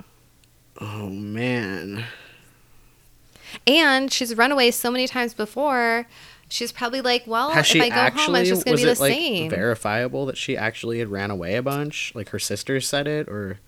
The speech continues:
Speaker 2: Or is it just her being put in foster care <laughs> all the time?
Speaker 1: Yeah, like,
Speaker 2: I
Speaker 1: "That
Speaker 2: don't know.
Speaker 1: child keeps running away. Oh, no, she's just in foster care because I'm a shitty mom."
Speaker 2: Yeah, I don't know. I don't know.
Speaker 1: Wow.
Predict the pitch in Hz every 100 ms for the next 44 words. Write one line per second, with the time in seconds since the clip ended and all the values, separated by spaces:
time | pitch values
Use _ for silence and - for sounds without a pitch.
0 | _ - 202 202 190 185 - 175 202 196
1 | 196 208 - - - - 202 - 151 -
2 | 208 214 226 226 262 240 320 285 311 160
3 | 123 135 - 202 214 220 240 208 208 226
4 | 165 196 190 220 196 - 190 214 220 220
5 | 196 165 135 156 160 147 127 - 127 123
6 | 131 120 131 127 - 110 113 98 101 104
7 | 107 101 98 - 117 107 98 85 85 90
8 | - _ - - - - - 196 220 196
9 | 185 - 170 185 185 190 180 180 - _
10 | _ - 165 165 160 160 - 165 - 156
11 | 170 - - - _ _ _ _ _ _
12 | - 104 101 104 90